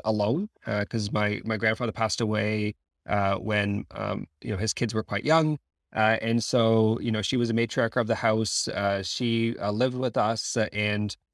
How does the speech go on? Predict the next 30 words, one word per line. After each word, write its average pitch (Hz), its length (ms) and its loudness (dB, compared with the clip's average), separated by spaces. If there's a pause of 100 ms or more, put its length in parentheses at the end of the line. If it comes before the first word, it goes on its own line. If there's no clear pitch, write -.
(140)
uh, 113 160 0
she - 160 0
got 160 180 4
tremendous 135 480 2
care 120 240 2
from 120 160 -2
her 117 120 2
family 113 280 2
physician. 101 480 -2
Her 95 140 -4
family 110 300 2
physician 110 360 0
would 104 120 -2
come 101 200 -4
home, 139 600 0 (320)
uh, 104 220 0
and 101 160 0
look 104 140 -4
after 120 360 2
her 110 540 6
and 101 220 0
was 101 120 0
always 117 380 4
there. 104 520 4
And 101 340 0
I, 101 100 2
you 131 140 0
know, 131 80 4
I 117 80 6
remember 117 760 4